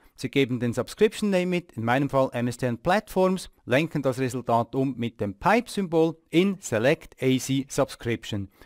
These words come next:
Setze den Cursor auf die Zeile siebzehn und jetzt habe ich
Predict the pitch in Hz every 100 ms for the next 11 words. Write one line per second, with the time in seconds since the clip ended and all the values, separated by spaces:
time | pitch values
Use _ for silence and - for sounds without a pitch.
0 | - - - 120 - 113 104 123 117 120
1 | 113 120 - 120 120 123 240 - - 190
2 | 185 - - - _ 120 123 170 - -
3 | - _ _ 127 147 143 143 -